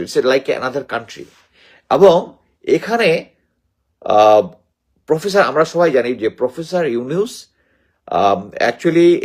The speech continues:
এই crime against human-, ইউম্যানিটিটা ইনভেস্টিগেট করার জন্য ইউএন হেডকোয়ার্টার আগেই শেখ হাসিনা থাকার সময়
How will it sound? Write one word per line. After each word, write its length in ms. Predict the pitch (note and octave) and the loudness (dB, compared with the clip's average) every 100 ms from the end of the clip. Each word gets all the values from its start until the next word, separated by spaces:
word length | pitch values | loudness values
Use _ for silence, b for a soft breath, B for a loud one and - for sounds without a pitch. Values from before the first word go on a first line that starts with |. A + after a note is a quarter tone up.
| B2 | -2
এই 80 | C3+ B2+ | -2 -4
crime 240 | C3 C3+ D3+ | -2 -2 -2
against 220 | D#3 E3 - | -6 -8 -8
human-, 360 | C3+ C#3+ C#3 G2+ | -4 -4 -4 -6
ইউম্যানিটিটা 540 | B2+ D3 D#3 D#3 D#3+ E3 - | -6 -6 -6 -8 -4 -4 -4
ইনভেস্টিগেট 400 | A#2 B2+ - E3+ - | -8 -8 -8 -10 -2
করার 180 | C3+ C#3 | 0 0
জন্য 140 | D3 D#3 G3+ B3+ _ _ _ _ | -2 -6 -8 -10 _ _ _ _
ইউএন 360 | - A2+ D#3+ F#3+ | -10 -2 2 2
হেডকোয়ার্টার 540 | E3+ E3+ D#3+ D#3+ F#3 G3+ - G#2+ | 0 -2 0 4 4 2 -2 -2
আগেই 280 | A#2+ F3 G#3 - | 2 2 2 -4
শেখ 240 | - E3+ F3 | -8 -6 -6
হাসিনা 280 | F3+ G3 | -4 0
থাকার 340 | F#3 E3 G#3+ F#3+ | 0 -2 -6 -6
সময় 360 | - F#3+ F3 - | -6 -2 -2 -4